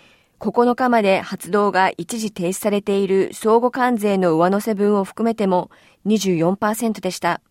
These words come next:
今回発表された二十五パーセントは、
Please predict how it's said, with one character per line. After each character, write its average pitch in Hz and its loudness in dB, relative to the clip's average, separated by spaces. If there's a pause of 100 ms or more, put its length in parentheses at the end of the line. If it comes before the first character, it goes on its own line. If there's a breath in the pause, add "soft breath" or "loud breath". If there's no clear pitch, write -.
(520 soft breath)
今 285 2
回 240 0
発 214 -2 (100)
表 202 0
さ 220 -4
れ 208 2
た 190 2
二 214 4
十 214 -2
五 160 -4
パ 190 -2
ー 240 2
セ 247 -2
ン 247 -2
ト 214 -4
は、 180 0